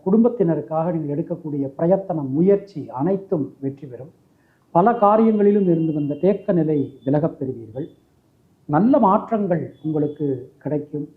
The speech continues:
புதிய முயற்சிகள் அனைத்தும் வெற்றி பெறும். எந்த விஷயத்திலும் இருக்கக்கூடிய சிக்கல்கள் நீங்கப் பெறுவீர்கள்.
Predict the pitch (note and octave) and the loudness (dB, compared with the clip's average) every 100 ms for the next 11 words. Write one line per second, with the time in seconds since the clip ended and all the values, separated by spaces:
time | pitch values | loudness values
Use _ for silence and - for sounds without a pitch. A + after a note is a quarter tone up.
0 | _ _ _ _ _ A3 B3 A#3+ F3+ F3 | _ _ _ _ _ 0 2 2 2 0
1 | F3 D#3 C#3 C3+ C#3 D3+ C3+ C3+ C#3+ C3+ | -2 -8 -6 -6 -8 -6 -6 -6 -10 -8
2 | C#3 - _ _ _ _ _ D3 F3 A#3 | -10 -14 _ _ _ _ _ 2 6 6
3 | A3+ F#3 A3 A3+ B3+ A#3+ G3+ F3 F3 E3+ | 6 4 4 2 2 2 2 0 -4 -6
4 | D#3 D3 C#3 F3 - A#3 F3+ E3+ C3 - | -2 -2 -2 -8 -2 0 2 0 0 -6
5 | _ _ C#3 E3 E3+ E3+ D3 C3 B2+ C3 | _ _ 2 2 2 0 -4 -6 -8 -6
6 | C3+ | -6